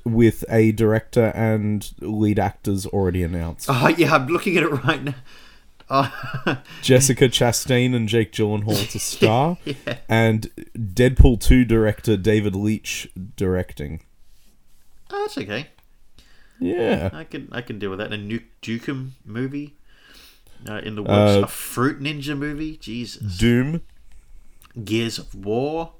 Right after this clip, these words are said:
Speaker 2: Half-Life, Just
Speaker 1: Let's,
Speaker 2: Cause.
Speaker 1: let's remember The Rock has done two different
Speaker 2: Yeah, yeah.
Speaker 1: video game films, Doom and now Rampage.
Speaker 2: There's a Mega Man, Metal Gear Solid.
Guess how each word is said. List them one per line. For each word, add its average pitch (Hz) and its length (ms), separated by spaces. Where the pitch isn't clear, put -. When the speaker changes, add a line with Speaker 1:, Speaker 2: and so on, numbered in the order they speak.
Speaker 2:
Half-Life, 139 840
Just - 420
Speaker 1:
Let's, 123 220
Speaker 2:
Cause. 139 280
Speaker 1:
let's 113 200
remember 117 300
The 110 140
Rock 110 260
has 98 220
done 95 440
two 104 560
different 95 600
Speaker 2:
Yeah, - 240
yeah. 101 60
Speaker 1:
video 98 260
game 92 220
films, 95 460
Doom 98 480
and 98 140
now 95 180
Rampage. 92 640
Speaker 2:
There's 117 240
a 104 40
Mega 107 360
Man, 127 480
Metal 117 320
Gear 107 220
Solid. 131 640